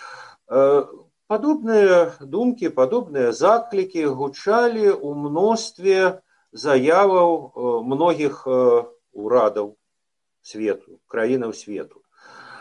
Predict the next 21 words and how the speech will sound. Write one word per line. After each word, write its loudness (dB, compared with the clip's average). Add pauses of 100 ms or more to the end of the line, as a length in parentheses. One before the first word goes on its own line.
(160)
Э, 0
але 2
вот, 0
э, 2
тое, 4
што -4
быў 0
падрыхтаваны -2
гэты -6
даклад -2 (140)
у -10
межах -4
вот, -14
э, -16 (480)
гэтага -10
маскоўскага -10
механізму, -10
які, -10
здаецца, -8
другі -4
раз -4